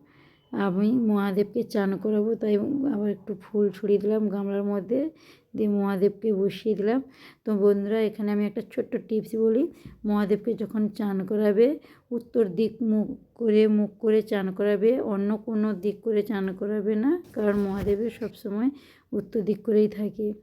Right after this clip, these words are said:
মহাদেবকে চান করানোর জন্য ঘি নিয়ে নিলাম, ঘি দিয়ে দিলাম, মধু দিয়ে দিলাম। আর ঘি, মহাদেবকে চান করানোর সময়, উম, ঘি মধু অবশ্যই দেবেন। আমি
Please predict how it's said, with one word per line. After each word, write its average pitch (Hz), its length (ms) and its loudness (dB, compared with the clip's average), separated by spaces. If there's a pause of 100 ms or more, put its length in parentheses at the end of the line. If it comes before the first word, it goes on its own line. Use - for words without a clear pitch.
(440)
মহাদেবকে 208 480 0
চান 214 300 -4
করানোর 208 280 0
জন্য 214 140 2 (180)
ঘি - 320 -6
নিয়ে 208 220 0
নিলাম, 208 340 -2 (180)
ঘি 185 200 -2
দিয়ে 202 160 4
দিলাম, 208 320 0
মধু 202 280 0
দিয়ে 196 160 4
দিলাম। 214 260 -2 (460)
আর 196 180 -2
ঘি, 185 200 2 (260)
মহাদেবকে 202 480 -2
চান 214 300 -4
করানোর 202 500 -2
সময়, 214 300 0 (440)
উম, 202 260 0 (180)
ঘি 208 300 -4
মধু 208 360 2
অবশ্যই 196 520 0
দেবেন। 208 380 2 (440)
আমি 208 160 0